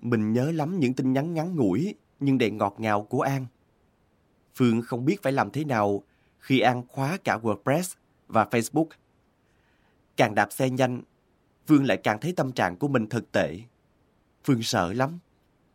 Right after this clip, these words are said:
Sợ một ngày mình sẽ không còn được gặp An nữa.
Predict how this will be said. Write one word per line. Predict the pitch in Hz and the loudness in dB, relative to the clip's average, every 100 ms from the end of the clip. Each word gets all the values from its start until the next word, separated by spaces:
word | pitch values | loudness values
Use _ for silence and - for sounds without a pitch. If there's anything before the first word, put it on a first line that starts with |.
| _ _ - | _ _ -6
Sợ | - 110 | 2 4
một | 104 101 | 4 0
ngày | 107 107 101 98 - _ _ _ | 2 4 4 0 -4 _ _ _
mình | 117 107 | 0 0
sẽ | - 156 | 0 -4
không | 156 135 | -4 -2
còn | 113 104 | 0 0
được | 110 98 | -2 0
gặp | - | -2
An | - 131 127 120 | 0 -2 -2 0
nữa. | 92 135 | 0 0